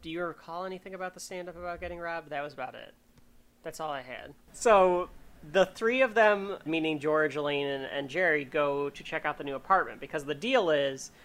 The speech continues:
that if Jerry gets this new apartment, Elaine will get Jerry's old apartment, and then she can not have this r-, the roommate anymore. And it's a super nice apartment. It's got a fireplace, and it's got a little patio for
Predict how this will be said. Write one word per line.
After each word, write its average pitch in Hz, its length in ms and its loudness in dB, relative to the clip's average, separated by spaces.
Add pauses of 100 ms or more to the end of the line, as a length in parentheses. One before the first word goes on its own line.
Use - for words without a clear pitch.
(200)
that 165 160 4
if 147 140 -2
Jerry 180 300 4
gets 156 360 2 (140)
this 151 260 -4
new 269 140 4
apartment, 160 520 4
Elaine 156 400 0
will 147 120 -4
get 139 320 0
Jerry's 254 480 0
old 139 180 -2
apartment, 135 540 -2 (180)
and 160 180 2
then 165 120 4
she 170 180 -2
can 156 320 -2
not 147 320 0
have 151 280 0
this 139 200 -10
r-, 156 120 -14 (280)
the 156 100 -6
roommate 160 380 0
anymore. 123 400 -8 (360)
And 175 580 6
it's 180 220 0
a 156 60 -6
super 214 340 2
nice 240 240 4
apartment. 175 680 4
It's 160 140 -8
got 127 160 0
a - 120 -16
fireplace, 247 1200 6
and 190 100 -4
it's 160 100 -8
got 185 120 2
a 170 40 0
little 156 280 -6
patio 226 1040 0
for 151 260 -8